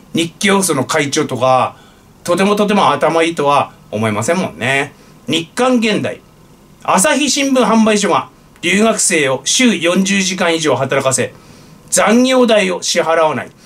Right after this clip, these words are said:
奴隷労働をさせていた。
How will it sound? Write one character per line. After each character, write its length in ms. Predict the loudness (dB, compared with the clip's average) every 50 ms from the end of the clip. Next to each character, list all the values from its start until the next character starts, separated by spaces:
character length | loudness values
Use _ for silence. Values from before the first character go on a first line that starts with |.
| -20 -20 -20 -12 -4
奴 220 | 0 2 2 2
隷 340 | 2 2 2 2 2 2 2
労 260 | 2 2 2 0 0
働 240 | -2 -2 -2 0 0
を 180 | 0 0 0 -4 -10 -20 -20 _ _
さ 280 | -8 -6 -4 -2 -2 0
せ 200 | 0 0 -2 -2
て 180 | -2 -2 0 0
い 140 | -2 0
た。 680 | 0 0 0 2 2 2 2 2 2 0 0 0 -2 -6